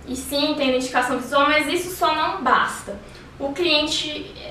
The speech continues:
é, hoje, com a globalização, ele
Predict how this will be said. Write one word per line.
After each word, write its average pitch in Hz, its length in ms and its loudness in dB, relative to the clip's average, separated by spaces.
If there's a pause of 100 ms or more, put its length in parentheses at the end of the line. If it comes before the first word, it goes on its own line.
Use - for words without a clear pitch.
é, 254 240 4
hoje, 294 380 8
com 277 100 2
a 262 60 6
globalização, 254 1080 4 (460)
ele 285 840 4